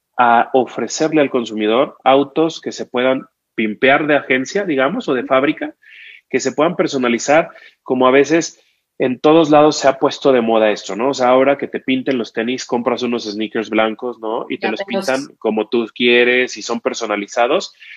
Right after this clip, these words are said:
Speaker 1: Pues todo este tema de personalización, y yo hablo mucho de ello en mis videos porque a mí me gusta eso, que
Speaker 2: Ujú.
Speaker 1: se puedan personalizar, porque al final del día generas tu coche, ¿no?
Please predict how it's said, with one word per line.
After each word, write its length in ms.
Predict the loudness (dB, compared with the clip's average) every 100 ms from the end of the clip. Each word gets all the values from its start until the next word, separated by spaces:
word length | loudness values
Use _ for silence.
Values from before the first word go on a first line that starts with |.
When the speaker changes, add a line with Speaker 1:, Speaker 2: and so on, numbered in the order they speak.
| -20 _
Speaker 1:
Pues 300 | -2 -2 -2 2
todo 240 | 2 2
este 200 | -2 -4
tema 260 | -2 0 -2
de 80 |
personalización, 720 | -2 -2 -2 -2 -2 -2 0 2
y 40 |
yo 80 | 2
hablo 160 | 2 2
mucho 280 | 0 0
de 60 | 0
ello 140 | 0
en 60 | -2
mis 120 | -2
videos 320 | -2 -2 -4
porque 240 | -4 -8 -4
a 20 |
mí 120 | -4
me 100 | -4
gusta 360 | -6 -6 -4 -4
eso, 360 | -4 -6 -8 _ _ -8
que 60 |
Speaker 2:
Ujú. 140 | -2 0
Speaker 1:
se 140 | 0
puedan 240 | 2 0 0
personalizar, 800 | -4 -4 -4 -4 -2 -2 -4 -6
porque 220 | -6 -4
al 60 |
final 240 | -2 0 2
del 140 | 2
día 360 | 2 2 0 -4 _
generas 500 | -6 -2 -2 -2 -6 _
tu 220 | 0 0 2
coche, 420 | -2 -2 -4 -14
¿no? 360 | -8 -4 -4 -6